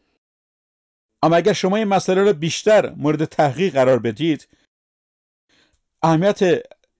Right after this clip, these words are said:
عقلانی این را درک خواهید کرد که خیلی منطقی و بجاست، چون دستگذاری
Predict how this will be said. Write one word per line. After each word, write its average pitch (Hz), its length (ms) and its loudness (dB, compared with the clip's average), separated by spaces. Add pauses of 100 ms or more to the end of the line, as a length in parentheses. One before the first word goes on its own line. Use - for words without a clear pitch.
(180)
عقلانی 160 520 2
این 180 140 -4
را 160 100 -4
درک 151 220 2
خواهید 104 300 -4
کرد 98 320 -4 (1160)
که - 80 -8
خیلی 208 240 2
منطقی 175 400 -2
و 170 120 4
بجاست، 131 480 -2
چون 170 180 -4
دستگذاری 151 800 0